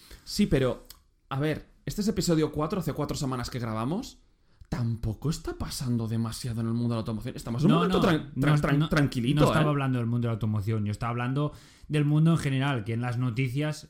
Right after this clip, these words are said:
Speaker 2: con, que normalmente un salón del automóvil internacional suele, mm, tomar parte en un telediario, aunque tampoco miremos mucho telediario nosotros, pero bueno.
Speaker 1: <laughs>
Speaker 2: Pero que hay, no sé,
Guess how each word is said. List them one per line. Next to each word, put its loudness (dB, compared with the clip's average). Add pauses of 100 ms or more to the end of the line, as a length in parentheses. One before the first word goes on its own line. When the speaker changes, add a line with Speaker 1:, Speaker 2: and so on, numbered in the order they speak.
Speaker 2:
con, -6
que -4
normalmente -2
un -2
salón -4
del -2
automóvil -2
internacional -2 (360)
suele, -2 (280)
mm, -2
tomar -2
parte -2
en 0
un 2
telediario, 0 (340)
aunque -6
tampoco -6
miremos -2
mucho -4
telediario 0
nosotros, 2
pero 0
bueno. 6
Speaker 1:
<laughs> 2
Speaker 2:
Pero 0
que -4
hay, -2 (240)
no -2
sé, -6